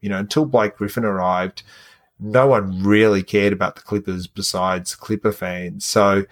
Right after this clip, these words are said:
he, Donald Sterling was kind of an embarrassing sideshow in the background rather than being front and center. So the damage he did to the N B A brand was somewhat limited.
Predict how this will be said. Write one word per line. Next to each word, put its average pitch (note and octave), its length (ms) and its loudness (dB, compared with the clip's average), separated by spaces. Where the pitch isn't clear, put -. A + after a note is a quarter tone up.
he, G#2 200 -2
Donald C3+ 340 2
Sterling A2+ 420 4
was G#2 180 0
kind A2 280 2
of G#2 120 0
an G#2 80 -6
embarrassing G2 760 0
sideshow G2 760 0
in G2+ 140 -6
the F#2 80 -6
background G2 580 0
rather G2 300 0
than G2 140 -4
being F#2+ 320 -4
front G2+ 360 -2
and G2 140 -6
center. G2 580 -2
So G#2 180 2
the G#2+ 80 4
damage A#2+ 440 2
he G#2+ 100 4
did G2+ 200 2
to G2+ 100 -4
the F#2+ 160 2
N F#2+ 120 0
B G2 80 -4
A F#2 140 0
brand F#2 440 -2
was F#2+ 100 -4
somewhat G2 600 2
limited. G2 640 -4